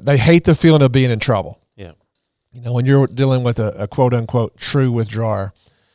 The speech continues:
Speaker 1: to, to live all weekend thinking someone's mad at them is just awful.
Speaker 2: Mm-hmm.
Speaker 1: Whereas a pursuer, they don't like to be in trouble, but it's like, "Well, at least I'm being paid attention to," <laughs> you know?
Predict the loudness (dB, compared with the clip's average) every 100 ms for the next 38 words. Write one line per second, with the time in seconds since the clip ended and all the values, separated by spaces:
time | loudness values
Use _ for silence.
0 | _ _ -6 -2 -2 0 2 4 6 6
1 | 8 6 6 4 2 0 -2 -2 -4 -4
2 | -4 -4 -4 -6 -8 -4 -4 -4 -6 -10
3 | -10 -14 _ -12 -8 -6 -4 -4 -4 -8
4 | -18 _ _ _ _ _ -6 2 4 4
5 | 0 0 -2 0 0 0 -2 _ _ _
6 | -2 0 2 2 2 -4 -2 0 0 0
7 | 0 0 0 0 -2 _ _ _ _ _
8 | _ _ _ -16 -8 -6 -4 -4 -4 -4
9 | -8 _ _ -4 -2 0 -2 0 -2 -2
10 | -4 -4 -8 -10 -12 -14 -12 -8 2 2
11 | 2